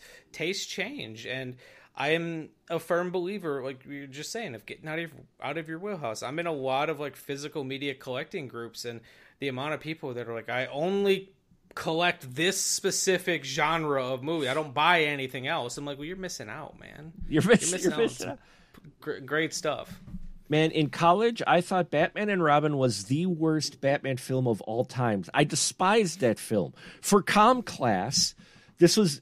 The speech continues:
Speaker 2: early days, back in the nineties, one of our co-, uh, global communications class was either you could write a paper or do a website.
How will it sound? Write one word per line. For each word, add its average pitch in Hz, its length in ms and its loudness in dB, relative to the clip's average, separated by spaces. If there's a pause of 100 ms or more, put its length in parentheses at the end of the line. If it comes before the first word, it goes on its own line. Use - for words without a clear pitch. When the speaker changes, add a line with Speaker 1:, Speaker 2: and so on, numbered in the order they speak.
(180)
Speaker 2:
early 180 340 8
days, 117 260 4
back 311 340 2
in 349 120 6
the 247 120 -8
nineties, 226 800 4 (380)
one 180 260 8
of 175 180 4
our 147 180 6
co-, - 220 -2
uh, 107 120 -6
global 170 380 4
communications 180 720 0
class 123 400 0
was 120 200 -4
either 135 440 0 (280)
you 135 100 2
could 131 180 -2
write 127 260 6
a 143 60 6
paper 175 540 2 (180)
or 143 220 8
do 147 180 6
a 143 80 6
website. 127 680 6